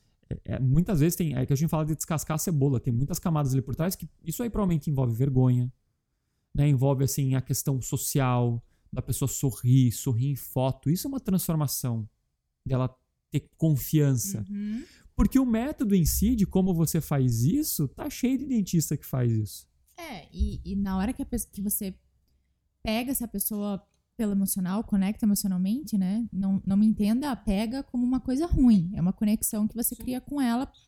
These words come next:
Speaker 2: porque você entende ela, você entende essa, essa dor dela, esse
Speaker 1: Sim.
Speaker 2: problema. E depois que você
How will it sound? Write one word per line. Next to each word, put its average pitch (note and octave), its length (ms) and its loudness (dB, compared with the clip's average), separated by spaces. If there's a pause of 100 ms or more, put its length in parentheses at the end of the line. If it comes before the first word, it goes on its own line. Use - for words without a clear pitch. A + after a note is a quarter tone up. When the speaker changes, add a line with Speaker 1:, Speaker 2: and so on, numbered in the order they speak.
Speaker 2:
porque - 180 -2
você D#4+ 220 -2
entende D#4+ 480 -6
ela, G3 280 0
você - 120 -2
entende G3 300 -2
essa, C4 300 -4 (300)
essa A3 220 -6
dor G#3 260 0
dela, D#3+ 300 -2
esse D#3 140 -6
Speaker 1:
Sim. - 100 -6
Speaker 2:
problema. F3+ 340 2 (520)
E G3 120 0
depois A#3 800 0
que - 160 -10
você G3 580 -6